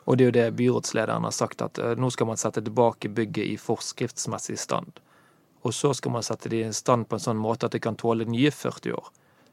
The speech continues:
Og da sier han at hvis det kommer sånn at man ikke da klarer å sette det i stand, så det kan vare i fire nye tiår, eh, da får vi heller vurdere om vi skal rive det i en sånn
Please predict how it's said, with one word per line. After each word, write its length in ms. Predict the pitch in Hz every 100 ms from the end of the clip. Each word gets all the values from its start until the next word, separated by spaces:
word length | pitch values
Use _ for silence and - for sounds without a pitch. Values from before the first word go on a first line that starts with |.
| _
Og 80 | 120
da 80 | 127
sier 240 | - 120
han 140 | 117 113
at 100 | -
hvis 220 | 127 - -
det 240 | 113 107 - _ _ _ _ -
kommer 540 | 135 120 110 110 110 - _ _ _ _ _ _ _ _
sånn 300 | - 127 117
at 80 | 120 -
man 160 | 117 -
ikke 320 | - - 139
da 80 | 123
klarer 320 | - 117 113 117
å 40 |
sette 200 | 113 - 120
det 80 |
i 20 | 107
stand, 320 | 123 127 139
så 140 | 120
det 80 | 107
kan 140 | 113 107
vare 240 | 107 110
i 80 | 107
fire 300 | - 110 110
nye 160 | 110 110
tiår, 320 | 113 117 147 - _ _ _ _ _
eh, 320 | - 113 107 110 110 -
da 140 | 151 127
får 160 | 120
vi 80 | 110
heller 180 | 117 113
vurdere 320 | 107 110 107 117
om 220 | 107 104
vi 40 | 104
skal 240 | 113 107
rive 300 | 110 113 117
det 60 | - - _ _ _ -
i 80 | 117
en 80 | 110
sånn 220 | 123